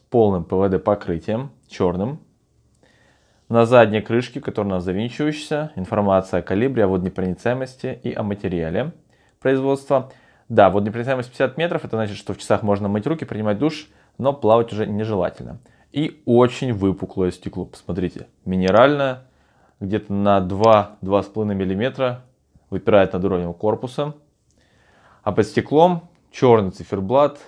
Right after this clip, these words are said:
усеянный буквально цифрами и рисками, метками различными. В нем можно, конечно, потеряться, но на самом деле тут ничего сложного нет. Минутная часовая стрелка, достаточно тоненькие, со светонакопительным покрытием. Секундная смещена в районе девяти часов,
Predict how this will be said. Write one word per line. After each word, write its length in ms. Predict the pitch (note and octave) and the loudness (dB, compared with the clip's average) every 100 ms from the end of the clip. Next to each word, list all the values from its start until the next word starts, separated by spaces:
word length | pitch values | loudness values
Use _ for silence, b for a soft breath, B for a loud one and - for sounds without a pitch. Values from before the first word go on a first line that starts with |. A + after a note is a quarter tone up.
| _ - | _ -10
усеянный 800 | G#2 - - A#2+ G#2+ F#2+ F2 | -10 -10 -6 -2 0 0 -4
буквально 540 | E2+ F#2 - F#2+ F#2+ E2+ | -6 -8 -2 0 0 -2
цифрами 920 | - A#2+ G#2+ - F#2 F2+ F2 F2 F2 _ | 0 2 2 0 -4 -2 -4 -6 -8 _
и 60 | G2 | -2
рисками, 520 | B2 D3+ - A#2 A2+ | -2 -2 -2 -2 -2
метками 520 | F#2+ A#2+ C#3 - A#2+ | 0 -2 -2 -4 0
различными. 800 | A#2 A2 A2 G#2 - G#2 G2 F#2+ b b b b b | 2 2 -2 -4 -6 -6 -6 -6 b b b b b
В 80 | G#2+ | 0
нем 140 | G#2 | 2
можно, 280 | F#2+ F2+ F2+ | 2 0 -4
конечно, 320 | F#2+ F#2 - | -6 -8 -8
потеряться, 560 | F2+ G#2+ A#2+ E3 - B2 | -4 0 2 0 -2 -4
но 160 | B2 | 0
на 80 | A2 | -2
самом 260 | G2 A2+ G#2 | 0 0 0
деле 120 | G2 | -2
тут 160 | G#2 | -4
ничего 240 | G2+ - G#2 | -4 -4 -4
сложного 380 | - B2 C#3 D#3 | 0 -2 -2 -4
нет. 180 | G3+ - b b b b - | -6 -8 b b b b -8
Минутная 460 | D3+ D#3+ D3 A2 G#2 | -2 0 0 0 -4
часовая 340 | - A#2 G#2+ | 2 4 4
стрелка, 400 | G#2 C#3 E3+ B2 | 2 0 0 0
достаточно 540 | G#2 - G#2+ - G2+ | -4 -2 -2 -2 -10
тоненькие, 680 | F2 A#2+ C#3+ D3 D3+ D3+ D#3 - | -2 -2 -2 -6 -2 -2 -4 -8
со 120 | - | -8
светонакопительным 580 | G2 G2 G2 G2+ G#2 A2+ | -6 -4 -4 -4 -4 -4
покрытием. 560 | G#2+ B2 E3 F3 E3+ D#3+ b b b b | -4 -2 -2 -2 -4 -6 b b b b
Секундная 520 | - E3+ E3+ D3+ A2 F#2+ | -4 -2 0 2 2 -2
смещена 440 | G2+ - A2 F#2+ | -4 -4 0 0
в 60 | F#2+ | 2
районе 220 | F#2+ F#2 | 0 0
девяти 260 | F#2+ G2+ | -2 -4
часов, 320 | F#2+ - D#3 | -4 0 0